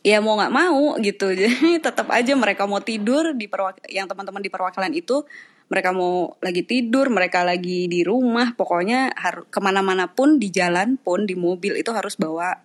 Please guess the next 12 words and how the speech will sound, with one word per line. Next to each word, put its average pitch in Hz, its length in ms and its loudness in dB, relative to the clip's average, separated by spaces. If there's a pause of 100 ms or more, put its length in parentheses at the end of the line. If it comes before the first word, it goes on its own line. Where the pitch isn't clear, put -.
(260)
sedia 170 400 0
laptop 160 320 -2
sama 170 400 -2 (320)
data-data 165 800 0
keuangan 180 320 2
itu 185 160 0
udah 170 160 2
wajib 165 480 -2
gitu. - 240 -4
Karena 202 240 2
kalau 190 240 2
enggak, 185 640 0